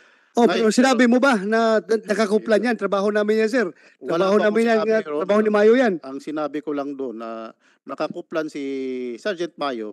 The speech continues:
Speaker 2: pero hindi ko alam kung yung nangyari na, kung na, kung anong position niya is kasama doon sa kuplan. Kaya sabi ko, hindi ko talaga alam kung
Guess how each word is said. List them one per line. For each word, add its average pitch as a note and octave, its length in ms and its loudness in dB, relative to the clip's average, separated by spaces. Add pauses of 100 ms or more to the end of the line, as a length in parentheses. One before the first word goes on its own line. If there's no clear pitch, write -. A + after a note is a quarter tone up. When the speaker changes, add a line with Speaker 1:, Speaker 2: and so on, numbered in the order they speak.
Speaker 2:
pero C#3+ 240 -6
hindi G3 240 -8
ko G3+ 160 -4
alam G#2+ 320 -8 (240)
kung C#3 480 -4
yung G#3+ 560 -4 (640)
nangyari F3 400 -4
na, D3+ 560 -6
kung D3+ 320 -8
na, D3+ 320 -8
kung D#3+ 160 -16
anong F3+ 240 -10
position D3 400 -8
niya A#2 160 -8
is B2 240 -14 (480)
kasama E3 480 2
doon C3+ 160 -4
sa - 80 -8
kuplan. G#2 480 -12 (720)
Kaya F#3 400 4
sabi F3+ 240 -4
ko, D#3 160 0
hindi F3 320 -6
ko F#3+ 320 -4
talaga F3 400 -6
alam D#3 320 -6
kung F#3+ 160 -10